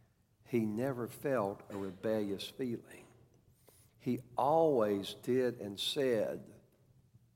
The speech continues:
what His Father wanted Him to do.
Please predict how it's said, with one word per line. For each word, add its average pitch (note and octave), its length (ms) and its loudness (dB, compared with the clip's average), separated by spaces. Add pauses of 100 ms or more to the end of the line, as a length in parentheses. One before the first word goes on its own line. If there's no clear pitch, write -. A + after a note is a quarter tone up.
(200)
what A#2+ 160 2
His G2+ 340 -4 (460)
Father A#2 560 0 (480)
wanted A2+ 520 -4
Him F2 280 -12
to - 80 -18
do. - 200 -14